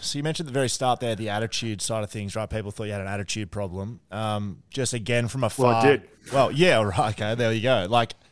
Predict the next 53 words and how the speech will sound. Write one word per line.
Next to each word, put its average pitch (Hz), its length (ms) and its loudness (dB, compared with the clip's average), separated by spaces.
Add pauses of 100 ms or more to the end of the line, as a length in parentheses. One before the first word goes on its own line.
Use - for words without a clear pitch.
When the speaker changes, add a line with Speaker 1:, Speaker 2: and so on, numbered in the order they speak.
(140)
Speaker 1:
did 151 140 4
it 113 80 0
change, 156 580 0
or 127 140 4
did 127 120 2
people 120 280 0
just 113 180 -6
accept 113 320 -4
for - 100 -12
you 107 240 -2
for 113 120 -10
m-, 104 240 -4
more 101 300 -2
who 98 40 -2
you 95 160 -4
were? 90 220 -4 (1400)
Speaker 2:
Yeah, 143 160 4
my, 123 160 0
my 135 160 2
attitude 143 280 0
problem 120 300 -2
was 110 140 -4
around 113 500 -2 (380)
guys 117 280 2
not 110 140 -2
playing 110 260 -2
the 110 100 -2
right 104 180 0
way 107 220 -2
and 104 80 -4
not 107 120 -4
playing 104 200 -6
to 95 60 -6
win. 98 340 -6
So, - 140 -6
yeah, 110 240 0
a 87 40 -2
hundred 107 220 -6
percent, 110 360 -6
that 95 160 -12
pissed - 220 -10
me 98 100 -6
off. 101 380 -4
And 107 160 -8
I 104 60 0
would, 101 280 0
I 113 80 2
would 107 180 2
show 110 260 -2
it 113 60 0
on 110 80 -2
my 104 120 -4
face. 107 520 -4